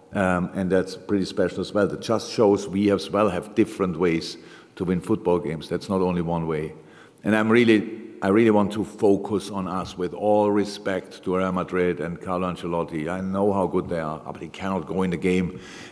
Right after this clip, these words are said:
and just constantly talk and think about Real Madrid as they are, oh, in this last ten minutes or five minutes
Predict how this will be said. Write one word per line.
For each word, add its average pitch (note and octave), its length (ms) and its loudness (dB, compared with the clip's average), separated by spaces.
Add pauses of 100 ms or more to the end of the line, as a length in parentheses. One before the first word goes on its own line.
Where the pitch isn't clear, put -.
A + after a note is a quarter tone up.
and G2+ 100 0
just F#2 300 0
constantly F#2 500 0 (300)
talk G2 340 2
and F2 220 -4
think G2 240 0
about F2+ 300 0
Real F2+ 180 0
Madrid F2 400 -2 (100)
as F#2 160 -6
they F2 160 -6
are, E2+ 180 -6 (260)
oh, D#2+ 200 -4 (440)
in G2+ 120 2
this F2 240 0
last F#2 300 -2
ten F#2+ 240 0
minutes F2 400 -2 (420)
or D2+ 140 -10
five A#2+ 440 2
minutes F2 420 -2